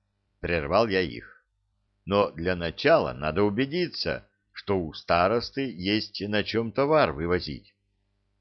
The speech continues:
А то ему еще коров куда-то деть надо. То, что я предложил с зерном, пока не более чем смутная идея. Может, я и поторопился?" "Вот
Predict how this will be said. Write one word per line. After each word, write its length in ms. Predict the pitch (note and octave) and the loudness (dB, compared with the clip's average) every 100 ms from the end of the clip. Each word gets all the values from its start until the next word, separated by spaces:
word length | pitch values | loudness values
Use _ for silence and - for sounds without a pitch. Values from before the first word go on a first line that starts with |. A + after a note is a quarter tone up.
| _ | _
А 140 | D#2 E2+ | -2 0
то 340 | F#2+ G2 A#2 | 2 2 2
ему 320 | B2 B2 G#2+ | 0 -2 0
еще 260 | A#2 - A2+ | -2 -2 -2
коров 500 | G#2 F2 C#2 G2+ - | -2 -2 -2 -4 -4
куда-то 460 | - B2+ B2 - | -6 -2 -2 -2
деть 340 | F#2+ E2 C2+ - | -4 -6 -8 -12
надо. 440 | D#2 C2 A1 A1 _ _ _ _ _ _ _ _ _ | -10 -10 -10 -16 _ _ _ _ _ _ _ _ _
То, 200 | C3+ D3+ | 6 6
что 160 | - C3 | 4 2
я 200 | C3+ C3 | 4 2
предложил 760 | A#2+ A#2 A#2 F#2+ A2 A#2 A2 | 2 0 0 0 0 -2 -4
с 200 | - - | -10 -10
зерном, 920 | E2 F#2 D#2+ G2+ A2 B2+ C#3+ G#2+ C#2 - _ _ _ _ _ | -8 -8 -2 0 0 -2 -2 -2 -6 -14 _ _ _ _ _
пока 300 | G#2 E3 D#3+ | 2 4 4
не 160 | D3 | 2
более 320 | C#3 D3 C#3 | 2 4 4
чем 240 | A#2+ B2+ A#2+ | 2 -2 -2
смутная 840 | - B2 C3 B2 A2 A2+ A2 G#2 | -4 -4 -6 -6 -4 -2 -2 -4
идея. 440 | D2 D2 C#2 C#2 - _ _ _ | -4 -4 -4 -8 -12 _ _ _
Может, 280 | E2 E2 - | -4 -4 2
я 260 | F2 E2 | 2 4
и 100 | D#2+ | 0
поторопился?" 800 | D#2 - C#2 B1+ D#2+ A#2 - C3 - _ _ _ _ _ _ _ _ _ _ _ _ _ _ _ _ _ _ _ _ _ _ | -4 -8 -8 -6 -4 -4 -4 -6 -8 _ _ _ _ _ _ _ _ _ _ _ _ _ _ _ _ _ _ _ _ _ _
"Вот 420 | D2+ C3+ F3+ F3+ | 6 10 10 6